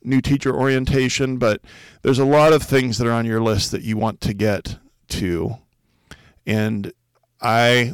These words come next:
would just encourage slash challenge you to think about: is there anything that can be done before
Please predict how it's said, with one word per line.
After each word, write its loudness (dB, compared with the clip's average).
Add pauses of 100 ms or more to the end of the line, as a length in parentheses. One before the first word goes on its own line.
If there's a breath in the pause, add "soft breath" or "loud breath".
would -2
just -4 (140)
encourage 2
slash 0
challenge -4
you -8 (480 soft breath)
to -6
think -6
about: -2 (100)
is -12
there -8
anything -4
that -8
can -10
be -8
done -6
before -2